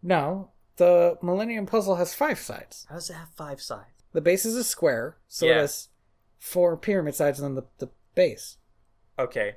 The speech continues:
Speaker 1: Are you
Speaker 2: I'll
Speaker 1: not, are you not counting that bit as a
Speaker 2: I,
Speaker 1: side?
Speaker 2: I forgot about, I forgot that it was a four-sided pyramid thing.
Speaker 1: Yeah.
Speaker 2: Um,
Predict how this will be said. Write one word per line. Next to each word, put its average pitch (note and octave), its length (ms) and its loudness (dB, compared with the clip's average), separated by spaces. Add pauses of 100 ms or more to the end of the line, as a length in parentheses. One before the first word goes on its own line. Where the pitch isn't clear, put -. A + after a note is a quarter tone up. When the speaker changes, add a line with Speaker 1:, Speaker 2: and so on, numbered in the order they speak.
(140)
Speaker 1:
Are D#3+ 60 2
you E3 60 4
Speaker 2:
I'll E3+ 60 2
Speaker 1:
not, F3+ 300 -2
are E3+ 80 4
you E3+ 80 -2
not E3 160 -6
counting F3 260 0
that D3+ 160 2
bit E3+ 140 2
as D#3 120 -4
a C#3 40 -4
Speaker 2:
I, - 20 -4
Speaker 1:
side? D3 340 -4
Speaker 2:
I C3 140 2
forgot A2 560 -4
about, G#2 400 -2
I A2 120 -4
forgot A#2 360 -6
that A2+ 80 -8
it A2+ 80 -6
was G#2 140 -12
a G#2 40 -12
four-sided A2+ 1300 -8 (400)
pyramid B2 460 -8
thing. D#3 100 4
Speaker 1:
Yeah. B2 240 4 (180)
Speaker 2:
Um, G#2 340 -6